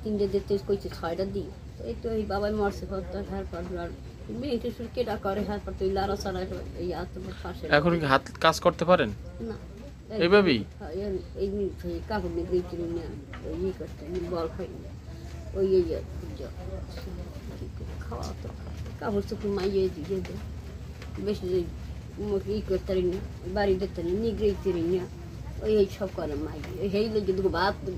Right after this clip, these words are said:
Speaker 1: ঠেওর দিয়ে দুটো ভাত খাবো, হ্যাঁ খাইতে পারি না। পড়ছি না, ওই দিয়ে আজ পড়ছি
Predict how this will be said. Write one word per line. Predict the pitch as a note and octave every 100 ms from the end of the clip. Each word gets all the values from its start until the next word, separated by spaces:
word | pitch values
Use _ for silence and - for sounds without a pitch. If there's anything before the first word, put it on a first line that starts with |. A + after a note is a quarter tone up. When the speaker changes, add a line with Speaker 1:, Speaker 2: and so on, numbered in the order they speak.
| -
Speaker 1:
ঠেওর | - G3 A#3+
দিয়ে | B3
দুটো | A#3+ A#3+
ভাত | F#3 G3+ -
খাবো, | B3+ G#3+
হ্যাঁ | F#3+ G3+
খাইতে | - F#3 G3
পারি | G#3 F#3
না। | F3+ F3 - - -
পড়ছি | C#4 D4+ - D#4+
না, | D#4+ - - - - -
ওই | A3+
দিয়ে | A3 G#3+
আজ | G3+ -
পড়ছি | A3+ -